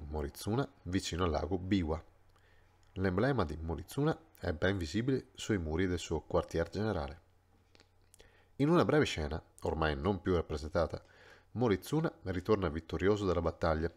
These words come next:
accompagnato dal figlio piccolo, Kosaburo, e dal nipote Koshiro, che Kosaburo ha catturato.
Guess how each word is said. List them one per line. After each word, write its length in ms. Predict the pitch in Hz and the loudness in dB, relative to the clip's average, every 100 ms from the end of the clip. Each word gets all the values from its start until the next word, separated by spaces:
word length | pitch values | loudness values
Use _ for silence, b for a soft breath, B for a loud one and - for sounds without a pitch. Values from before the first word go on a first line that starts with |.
| - | -10
accompagnato 680 | - 120 156 123 104 139 - | -6 0 0 2 0 0 -2
dal 160 | 110 95 | -2 -2
figlio 280 | - 104 101 | -2 -4 -2
piccolo, 520 | 101 - 92 82 - _ - | -4 -2 -2 -4 -8 _ -2
Kosaburo, 640 | 98 - 90 90 85 - B B B B | -2 0 0 0 -2 -6 B B B B
e 120 | - | -4
dal 160 | 107 98 | 0 0
nipote 540 | 95 90 117 - 113 | 0 0 -2 -2 -8
Koshiro, 640 | - 92 - - 73 - _ - | -2 -2 -2 -4 -4 -4 _ -10
che 160 | - - | -8 -2
Kosaburo 640 | 131 - 85 113 151 - | -2 0 0 2 0 -2
ha 100 | - | -4
catturato. 580 | 110 85 - - - - | -4 -4 -6 -10 -12 -20